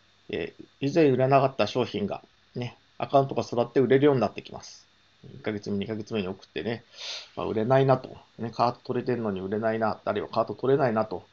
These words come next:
思ってたもんがね、えー、カート取れる、取れて売れるようになったり、えー、また売れてくるようになってきます。で、もし、ね、六ヶ月以上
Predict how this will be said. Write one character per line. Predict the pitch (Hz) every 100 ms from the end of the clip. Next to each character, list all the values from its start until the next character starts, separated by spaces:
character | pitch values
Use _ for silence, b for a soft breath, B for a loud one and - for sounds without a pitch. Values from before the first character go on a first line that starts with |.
| -
思 | 120
っ |
て | -
た | 127
も | 107
ん | -
が |
ね、 | - 139 139 b b -
え |
ー、 | 107
カ | - 107
ー |
ト | 104
取 | 101 107
れ | 107
る、 | 104 -
取 | - 117
れ | 107
て | 127
売 | 110
れ | 110
る |
よ | 104
う |
に | 104
な | 110
っ | -
た | 98
り、 | - - -
え | 117
ー、 |
ま | 107
た | 107 101
売 | 101
れ |
て | 95 101
く | 101
る | 107
よ | 123
う |
に | 107
な | 95
っ |
て | - _ - _
き | -
ま | 87
す。 | - - _ _ _ _ _ _ _ _ _ _ - B B B B B _ -
で、 | 113
も | 135
し、 | 196 117 - _ _ _ 123
ね、 | 110
六 | 107 123
ヶ | 143
月 | 143 139 147
以 |
上 | 156 143 104